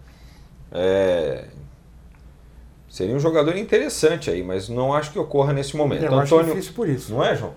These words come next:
Speaker 2: Eu acho difícil
Speaker 1: O Antônio
Speaker 2: isso.
Speaker 1: Pado aí, Iponema, está conosco. É... o Daniel quer saber o que, que a gente acha do Cristaldo. Acho ele jogador de segundo tempo. Pronto, eu resumi. Charles, hum, sua opinião, João?
Speaker 2: Olha, eu acho que é um, um jogador pra compor elenco,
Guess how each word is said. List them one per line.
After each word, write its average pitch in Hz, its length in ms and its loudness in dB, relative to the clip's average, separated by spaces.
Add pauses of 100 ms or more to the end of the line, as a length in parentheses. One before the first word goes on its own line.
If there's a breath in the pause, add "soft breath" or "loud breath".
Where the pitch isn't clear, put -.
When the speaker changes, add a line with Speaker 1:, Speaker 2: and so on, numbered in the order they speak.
Speaker 2:
Eu 160 120 4
acho 160 120 2
difícil 135 160 2
Speaker 1:
O 165 80 10
Antônio 185 280 4
Speaker 2:
isso. - 100 2
Speaker 1:
Pado 160 320 10
aí, 147 100 8
Iponema, 143 480 6
está 147 280 4
conosco. 233 800 8 (380 loud breath)
É... 160 880 8
o 175 120 2
Daniel 160 400 6
quer 151 140 4
saber 139 240 4
o 135 40 2
que, 139 140 -4
que 147 80 -2
a 139 40 4
gente 135 260 0
acha 135 200 2
do 131 120 -2
Cristaldo. 208 680 4
Acho 196 280 6
ele 202 160 4
jogador 185 360 2
de 185 60 -10
segundo 185 300 -2
tempo. 104 340 -2
Pronto, 127 380 0
eu 95 60 -2
resumi. 127 460 -2 (440 soft breath)
Charles, 160 420 6
hum, 107 160 -10 (240)
sua - 280 -10
opinião, 127 320 -8
João? 80 280 -14 (880 soft breath)
Speaker 2:
Olha, 160 240 6
eu 190 300 6
acho 208 400 6
que 254 360 2
é 247 60 4
um, 285 720 0
um 214 40 -6
jogador 220 400 2
pra 254 120 2
compor 233 380 6
elenco, 165 480 2